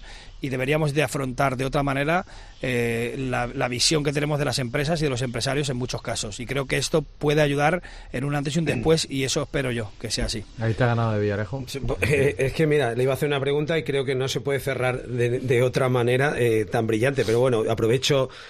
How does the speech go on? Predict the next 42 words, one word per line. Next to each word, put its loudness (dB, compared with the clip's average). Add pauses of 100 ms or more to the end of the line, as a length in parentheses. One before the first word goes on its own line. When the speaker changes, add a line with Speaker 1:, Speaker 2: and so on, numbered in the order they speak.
(160)
Speaker 3:
mi 2
turno 2
para, 2
para 2 (560)
las 0
imágenes 4
del 4
veintinueve 4
de 4
octubre. 2 (460)
Nadie 2
las 0
va 2
a 4
olvidar, 2 (680)
eh, -12
menos 4
los, 0
las 0
que 0
lo 2
sufristeis, 0 (100)
Speaker 2:
Estaba -8
Pedro -4
Speaker 3:
pe-, 0
Speaker 2:
diciendo -4
Speaker 3:
pero 2
Speaker 2:
que, 2
Speaker 3:
nadie. -2 (240)
Speaker 2:
em, -8
la -6
radio -6
está -8
para -4
ayudar, -4 (100)
pide, -2 (120)
¿qué -8
necesitáis? -6
Y, -8 (140)
y, -4
mm, -4 (140)
y -6